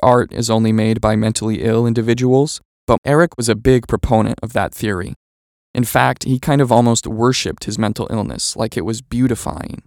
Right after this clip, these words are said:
or else his one defining trait. He was a wacky guy. Like, he thought everyone at a certain burger restaurant, specifically one in northern Utah,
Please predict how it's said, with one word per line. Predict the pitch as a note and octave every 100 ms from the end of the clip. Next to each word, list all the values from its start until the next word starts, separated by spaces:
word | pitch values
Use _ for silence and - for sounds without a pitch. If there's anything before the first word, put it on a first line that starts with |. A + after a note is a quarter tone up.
| _
or | A#2
else | B2 A#2 - -
his | C3 A2+
one | A2+ A#2+ B2+
defining | B2 - A2+ A2 A2 A2+
trait. | - - - - _ _ _ _
He | C#3+
was | E3 F3
a |
wacky | B2+ C3+ - C3+
guy. | C3 A2+ F#2+ - - _ _
Like, | - A#2+ A#2 -
he | - C3
thought | D3+ E3+
everyone | C#3 B2+ C#3 C#3+ C#3+
at | A#2+
a |
certain | A2 - C#3 A#2+
burger | A2 A2+ A#2 F#2+
restaurant, | F#2+ - - F2+ F#2+ -
specifically | - B2 - C#3+ C#3 B2+
one | A#2+ A2+ A#2
in | A2
northern | G#2+ A2 G#2+
Utah, | A2 A#2+ B2+ C#3